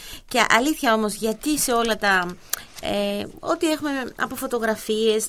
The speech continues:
αλλά και ακόμα δημοσιεύματα, γιατί έχω υπόψη μου, ε, το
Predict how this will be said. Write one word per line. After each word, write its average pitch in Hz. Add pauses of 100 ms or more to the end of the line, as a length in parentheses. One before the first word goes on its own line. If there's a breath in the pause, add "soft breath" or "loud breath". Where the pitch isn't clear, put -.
αλλά 302
και 370
ακόμα 427 (200)
δημοσιεύματα, 370
γιατί 220
έχω 254
υπόψη 247
μου, 240 (360 loud breath)
ε, 202
το 208